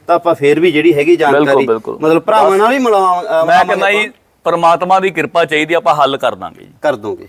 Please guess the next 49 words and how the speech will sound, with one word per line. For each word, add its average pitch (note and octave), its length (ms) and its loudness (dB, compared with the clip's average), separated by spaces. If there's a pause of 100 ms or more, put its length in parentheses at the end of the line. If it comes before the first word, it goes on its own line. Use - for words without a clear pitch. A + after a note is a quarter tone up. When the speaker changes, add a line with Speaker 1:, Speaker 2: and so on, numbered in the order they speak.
Speaker 2:
ਉਹਦੀ A3+ 280 2
ਕਿਰਪਾ F#3+ 260 -2
ਤੋਂ F3+ 100 -2
ਬਿਨਾਂ D#3+ 160 -2
ਕੁਛ A2+ 240 -6
ਨਹੀਂ D#2+ 140 -18
ਜੀ। - 60 -20 (180)
Speaker 1:
ਠੀਕ G2+ 240 -6
ਆ। F#2 60 -12 (100)
Speaker 2:
ਆਪਾਂ E3 240 4
ਜ਼ੋਰ F#3 320 4
ਲਾ D#3+ 160 4
ਦਾਂਗੇ A#2 200 -2
ਜੀ B2 60 -6
ਪੂਰਾ A#2 260 -2
ਆਪਦੇ G2+ 180 -2
ਵੱਲੋਂ। E2+ 260 -12
Speaker 1:
ਅਹ, F#3 500 -2
ਲਓ G3 180 2
ਵੀ, G#3+ 160 -2
ਜੇ F#3+ 300 2 (100)
ਤੁਸੀਂ E3+ 220 -4
ਇਹਨਾਂ F3+ 340 2
ਦੇ G3 80 0
ਇਸ D#3+ 260 -4
ਪ੍ਰੋਡਕਟ D3+ 360 -2
ਨੂੰ D3+ 220 -2 (280)
ਮਤਲਬ C#3+ 320 -2
ਪਿਆਰ C#3 340 0
ਕਰਦੇ A#2 320 -4
ਹੋ A2 100 -8 (200)
ਤਾਂ E3+ 100 2
ਆਪਾਂ D#3 400 0
ਅਗਲੀ C#3 240 -2
ਵੀਡੀਓ C#3 280 -2
ਦੇ D3+ 60 -4
ਵਿੱਚ C#3+ 160 -10
ਆਪਾਂ C#3 220 -2
ਇਹਨਾਂ C3+ 180 -2
ਦੇ D#3+ 80 -2
ਹੋਰ C3 220 0
ਪ੍ਰੋਡਕਟ C#3+ 340 -2
ਵੀ D3 120 -2
ਜਿਹੜੇ C#3 220 -2
ਹੈਗੇ C3 200 -2
ਆ - 20 -2
ਤੁਹਾਨੂੰ C3+ 260 -6
ਜ਼ਰੂਰ C3 360 2
ਦਿਖਾਵਾਂਗੇ। D#3 580 0